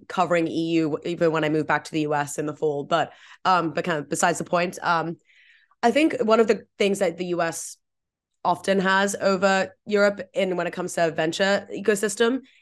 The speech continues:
is that it's historically been a lot better. Sorry, not a lot better. It has historically been a lot bigger, um, which means that there's just a lot more capital flowing kind of all around. And so,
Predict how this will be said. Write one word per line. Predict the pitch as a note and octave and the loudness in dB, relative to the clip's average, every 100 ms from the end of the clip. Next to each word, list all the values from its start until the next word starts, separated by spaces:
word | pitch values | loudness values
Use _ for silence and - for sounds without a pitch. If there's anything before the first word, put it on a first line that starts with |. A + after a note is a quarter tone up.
| _ | _
is | G#3+ G3+ | 0 2
that | F#3+ | 0
it's | G3+ A3 | 0 -2
historically | G#3 A#3+ B3+ A#3+ F#3+ | -2 0 0 0 -2
been | F3+ F3 D#3+ - | -2 -2 -4 -6
a | E3+ | 0
lot | F3+ D#3+ | 0 0
better. | E3 D#3+ F3 - F3 | -2 0 0 -2 -4
Sorry, | F#3+ D#3+ | -2 0
not | F#3+ D#3+ | 0 -2
a | E3+ | -2
lot | D#3+ | -2
better. | D#3 D#3 - - | -4 -4 -6 0
It | |
has | G#3+ G3+ | 2 2
historically | A#3 A3+ A3+ | 2 2 4
been | G#3 F3+ | 2 4
a | |
lot | F3+ - - | 2 0 -2
bigger, | F#3 D#3+ G#3 C4 _ _ | -4 0 -2 -2 _ _
um, | F#3+ F#3 | -2 0
which | G3 G3 | -2 -2
means | F#3+ A3 A3 | -2 -2 0
that | F#3+ E3+ - | 0 0 0
there's | F3+ G3 | -4 -2
just | G3 | -2
a | |
lot | F#3 A3+ | 0 0
more | F3+ | -2
capital | - - F3 - F3 E3 | -4 -2 -2 -2 -6 -4
flowing | E3+ D#3+ D3+ C#3+ C#3 _ - | 0 2 2 -2 -8 _ -6
kind | G#3+ | -6
of | - | 0
all | G3 | 0
around. | F3 D#3 - - - | 2 -2 -6 -12 -6
And | G3 G3 | -4 2
so, | F#3+ E3+ D#3+ | 4 4 2